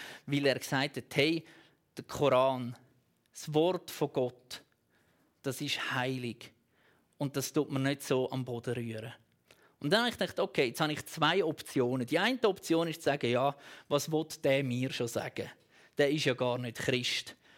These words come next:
Außerdem kommt der aus einem ganz anderen Land.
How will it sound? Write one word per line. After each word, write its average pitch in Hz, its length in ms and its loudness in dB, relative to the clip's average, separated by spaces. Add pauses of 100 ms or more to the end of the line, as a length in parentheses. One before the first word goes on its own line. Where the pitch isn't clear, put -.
(280)
Außerdem 165 580 2
kommt 147 300 -2
der 139 140 6
aus 139 160 -4
einem 131 180 2
ganz 147 360 -2
anderen 123 480 0
Land. 208 460 0